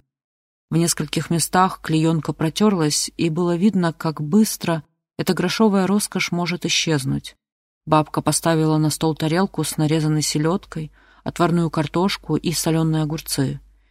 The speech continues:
«Места не хватает», — сказала она, «а большой стол я не стала ставить, поэтому курицу достану вам из духовки». Мы с матерью сели спиной к двери,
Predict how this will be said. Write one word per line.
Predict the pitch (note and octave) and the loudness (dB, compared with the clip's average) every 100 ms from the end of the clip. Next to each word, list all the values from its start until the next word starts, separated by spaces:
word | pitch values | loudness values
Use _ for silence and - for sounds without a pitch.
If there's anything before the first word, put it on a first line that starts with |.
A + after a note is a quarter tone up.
| _ _ - | _ _ 0
«Места | E3+ D#3+ - C#3+ | 2 2 0 2
не | C#3+ | 2
хватает», — | - C#3+ - C#3+ C3+ - | 2 -2 0 0 0 -4
сказала | - D3+ C#3 C3+ | -4 0 2 2
она, | C#3 C#3 C3+ C3+ - _ _ | 2 2 0 -4 -14 _ _
«а | - | -2
большой | D3 D#3 - G3+ | 0 2 2 2
стол | G#3+ - D3+ C#3+ - | 2 0 2 2 0
я | D#3 E3 | -2 0
не | E3 F3 | 0 -2
стала | - C#3 B2 | 0 0 0
ставить, | - - A#2+ C3 - - | -2 -4 -4 -6 -12 -4
поэтому | D3 D3 D#3 D#3 | 0 2 2 2
курицу | - G#3 F#3 D3+ | 2 2 2 -2
достану | D3 - F3+ F3+ C#3+ | -2 0 2 2 4
вам | D3 D3 | 2 2
из | E3 D3 | -2 -4
духовки». | E3+ - C3+ - - - - _ _ _ _ _ | -4 -2 -4 -4 -10 -12 -14 _ _ _ _ _
Мы | E3 E3 D#3 | -2 0 0
с | - | 2
матерью | D#3 D3+ C#3+ C#3+ | 0 2 0 0
сели | - D#3 D3 | 0 2 0
спиной | - D#3 D#3 D3+ | 0 2 4 2
к | C#3+ | 0
двери, | D3 G#3 G3 C#3+ | 2 2 4 0